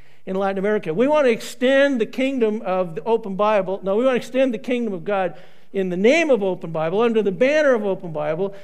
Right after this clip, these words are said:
uh, to the other nine countries in Latin America where we still don't have as Open Bible, we don't have any churches.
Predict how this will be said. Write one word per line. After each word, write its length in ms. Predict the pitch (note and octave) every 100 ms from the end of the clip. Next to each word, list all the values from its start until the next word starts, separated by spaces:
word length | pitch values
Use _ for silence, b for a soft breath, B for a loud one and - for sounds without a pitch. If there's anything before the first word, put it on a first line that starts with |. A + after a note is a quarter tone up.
| B B
uh, 200 | A3 G#3+
to 200 | - B3+
the 160 | A3+ A#3
other 240 | D4+ D#4
nine 380 | C4 C4 C#4+ C4
countries 440 | - C#4 C#4+ G#3+
in 80 | A3
Latin 240 | A3 A3+ G#3+
America 400 | A#3 B3 G#3 G#3
where 200 | G#3+ G#3+
we 240 | B3 A#3
still 360 | - - B3+ A#3+
don't 300 | A#3 A3 A3
have 480 | C4 A#3 G3 F#3+ G3
as 260 | G3 F#3 F#3
Open 320 | G3 F#3+ E3+
Bible, 400 | G3+ A3+ G3 F3+ B B
we 100 | A3
don't 160 | A3+ G3
have 160 | F#3+
any 160 | G3 G3
churches. 540 | - - - - -